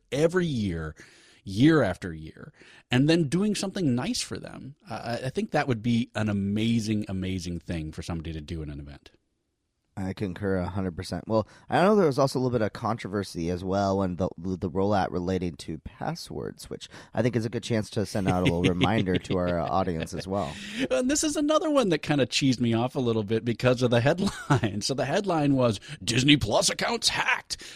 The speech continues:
Speaker 1: Disney Plus accounts hacked. Hacked Disney Plus accounts." And it's like, okay, when you actually read the article, what happened was, is that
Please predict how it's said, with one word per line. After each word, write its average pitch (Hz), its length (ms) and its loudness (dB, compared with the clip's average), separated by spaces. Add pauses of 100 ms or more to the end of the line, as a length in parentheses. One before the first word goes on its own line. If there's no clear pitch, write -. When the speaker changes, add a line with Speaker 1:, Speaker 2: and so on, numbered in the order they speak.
(160)
Speaker 1:
Disney 262 280 -2
Plus - 280 -2
accounts 196 380 -2
hacked. - 400 0
Hacked 214 420 2
Disney 220 280 -2
Plus 165 260 -4
accounts." 117 420 -4
And 143 80 0
it's 131 100 -4
like, 147 200 0 (500)
okay, 165 1000 0
when 160 160 4
you 156 80 6
actually 165 420 -2
read 127 420 2
the 120 180 6
article, 135 720 -2
what 143 240 -2
happened 127 600 0
was, 78 340 -8
is 135 160 -2
that - 380 -4